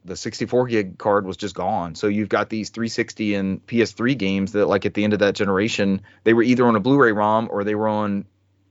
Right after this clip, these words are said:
uh, two D V Ds sometimes, right? So you're talking fourteen gigs for one game.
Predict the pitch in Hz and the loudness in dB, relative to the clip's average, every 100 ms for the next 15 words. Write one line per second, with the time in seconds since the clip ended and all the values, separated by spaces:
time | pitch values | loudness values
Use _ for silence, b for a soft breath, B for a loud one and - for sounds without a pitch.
0 | 117 113 - 151 139 127 120 123 165 156 | 0 2 2 0 2 2 2 2 0 -2
1 | - 90 92 87 82 95 117 113 107 120 | -4 -4 -4 -4 -2 0 0 -4 -2 -2
2 | 107 - 120 110 117 107 143 - 87 95 | -2 -4 -4 -2 -4 -4 -6 -6 -6 -6
3 | 87 110 98 - | -4 -6 -6 -10